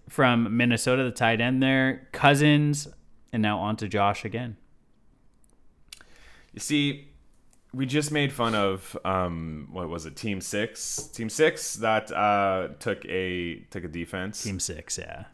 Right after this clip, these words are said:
Speaker 2: But I'm looking at the defenses that
Speaker 1: Oh my
Speaker 2: are
Speaker 1: God.
Speaker 2: gonna
Speaker 1: Here we
Speaker 2: go.
Speaker 1: go.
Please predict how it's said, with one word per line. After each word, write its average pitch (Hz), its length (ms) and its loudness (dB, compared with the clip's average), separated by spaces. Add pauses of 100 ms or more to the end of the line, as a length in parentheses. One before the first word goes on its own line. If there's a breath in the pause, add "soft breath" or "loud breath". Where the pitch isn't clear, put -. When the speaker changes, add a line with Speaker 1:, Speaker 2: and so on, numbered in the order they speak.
(180)
Speaker 2:
But 104 100 0
I'm 107 200 0
looking 139 300 2
at 131 140 0
the 113 60 -8
defenses 98 760 -6
that 85 340 0
Speaker 1:
Oh 95 260 2
my 87 360 -6
Speaker 2:
are 98 180 4
Speaker 1:
God. 85 280 -4
Speaker 2:
gonna 120 220 4
Speaker 1:
Here 117 80 0
we 107 60 -2
Speaker 2:
go. 113 340 6
Speaker 1:
go. 87 320 -2